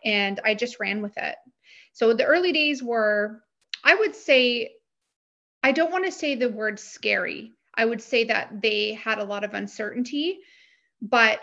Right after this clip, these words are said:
I knew in my heart that if you put your mind to something and you work really hard and you stay disciplined and committed, that the results should be there, right?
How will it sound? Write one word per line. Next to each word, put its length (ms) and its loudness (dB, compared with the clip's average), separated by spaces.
I 120 4
knew 200 2
in 100 2
my 120 2
heart 340 -4
that 240 -2
if 180 -8
you 80 -8
put 240 -4
your 80 -2
mind 240 0
to 40 -8
something 720 -6
and 580 -2
you 180 -8
work 280 -4
really 220 -2
hard 560 -2
and 120 -4
you 60 -6
stay 240 -6
disciplined 540 -6
and 120 -6
committed, 600 -6
that 360 0
the 140 0
results 680 -4
should 260 -10
be 140 -8
there, 360 -10
right? 380 -4